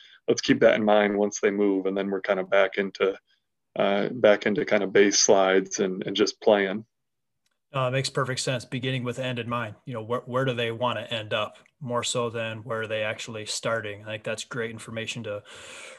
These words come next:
Speaker 2: relay to your players as they're, you know, seeing some unique sets like that one, one four high with,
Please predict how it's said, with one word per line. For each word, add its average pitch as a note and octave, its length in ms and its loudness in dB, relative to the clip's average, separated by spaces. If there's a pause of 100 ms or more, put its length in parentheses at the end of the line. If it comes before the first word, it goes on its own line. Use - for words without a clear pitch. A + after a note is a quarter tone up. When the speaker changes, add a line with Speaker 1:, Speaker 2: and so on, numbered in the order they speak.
Speaker 2:
relay A#2+ 340 -2
to A2+ 60 -10
your G#2+ 140 -10
players A2+ 440 -6
as A2 180 -6
they're, A2 380 -8 (300)
you A#2+ 80 -10
know, A2+ 80 -4
seeing C3 360 -2
some A#2+ 260 -6
unique A#2+ 520 -6 (140)
sets - 580 -4
like C3+ 220 -14
that A2 220 -6
one, A2+ 240 -6
one A2+ 220 -6
four A2 280 -8
high A2+ 180 -4
with, A2 320 -12